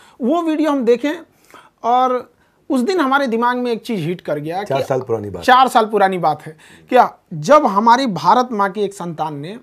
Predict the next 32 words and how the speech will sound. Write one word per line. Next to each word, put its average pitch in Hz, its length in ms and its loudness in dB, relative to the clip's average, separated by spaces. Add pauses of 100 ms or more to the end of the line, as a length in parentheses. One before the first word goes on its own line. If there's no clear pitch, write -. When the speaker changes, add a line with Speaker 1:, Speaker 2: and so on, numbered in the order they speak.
Speaker 1:
भारत 247 440 0
की 302 140 -4
पहचान 240 440 0
पूरी 269 220 -2
दुनिया 240 440 2
में 262 120 0
ले 202 140 0
गई 214 160 0
कि 254 100 -4
अब 220 160 2
जब 214 160 2
दुनिया 254 340 2
देखा 240 260 2
जाएगा 240 220 0
कि 226 100 -4
पूरी 269 240 -2
दुनिया 240 320 0
में 254 120 0
सबसे 233 300 -2
बड़ा 226 180 2
एंटरप्रेन्योरशिप 220 720 -4
और 214 100 0
बिजनेस 202 440 -4 (180)
कोच 214 180 4
कहाँ 254 380 4
का 185 120 -6
चैनल, 139 300 -10
तो 190 120 -4
भारत 214 400 4
का 196 60 -2
नाम 156 200 -6
आएगा, 120 240 -16